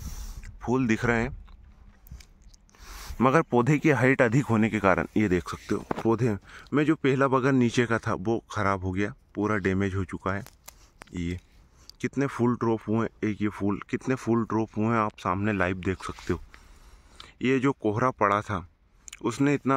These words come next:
अधिक नुकसान पहुंचा है चने की फसल में, जो कोई हद नहीं। ये देख सकते हो, नीचे से बगर था पूरा,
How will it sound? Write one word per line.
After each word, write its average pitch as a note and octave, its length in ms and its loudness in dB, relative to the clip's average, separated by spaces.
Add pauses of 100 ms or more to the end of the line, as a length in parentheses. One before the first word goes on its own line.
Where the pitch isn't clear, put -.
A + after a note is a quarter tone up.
(100)
अधिक B2 260 0
नुकसान A#2 380 0
पहुंचा G#2+ 300 0
है A2+ 160 2
चने G2+ 300 2
की A2 120 -2
फसल G2+ 320 -2
में, A2+ 200 2 (880)
जो A#2 340 2 (260)
कोई A2+ 260 2 (120)
हद G2 220 0
नहीं। F2+ 280 2 (800)
ये F#2+ 100 2
देख F#2 160 2
सकते - 320 -6
हो, F#2 100 -2 (680)
नीचे C3 320 4
से C#3+ 100 0
बगर A2+ 340 2
था C3 140 -2
पूरा, A2 300 0